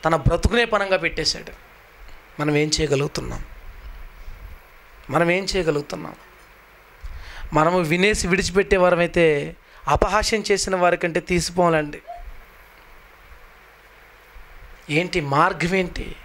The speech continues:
ఈ మార్గంలో ఉండటం వల్ల వచ్చే లాభం ఏంటి? క్రీస్తు ఎందుకు మృతుల పునరుద్ధానుడై తిరిగి లేచాడు? నాకేముంది? నాకు జీవం ఉంది, నాకు పునరుద్ధానం ఉంది. ఈ లోకంలో నేను ఎంతకాలం బ్రతికినప్పటికీ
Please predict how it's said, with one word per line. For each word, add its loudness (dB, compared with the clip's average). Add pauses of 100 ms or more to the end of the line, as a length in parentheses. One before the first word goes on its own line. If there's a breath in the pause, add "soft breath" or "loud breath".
(480 loud breath)
ఈ 4
మార్గంలో 4
ఉండటం 4
వల్ల 6
వచ్చే 4
లాభం 4
ఏంటి? -6 (840 loud breath)
క్రీస్తు 2
ఎందుకు 4
మృతుల 2
పునరుద్ధానుడై 2
తిరిగి -2
లేచాడు? 2 (220 loud breath)
నాకేముంది? 4
నాకు 2
జీవం 2
ఉంది, -2 (380 loud breath)
నాకు 4
పునరుద్ధానం 4
ఉంది. 0 (760 loud breath)
ఈ 4
లోకంలో 4
నేను 0
ఎంతకాలం 2
బ్రతికినప్పటికీ 0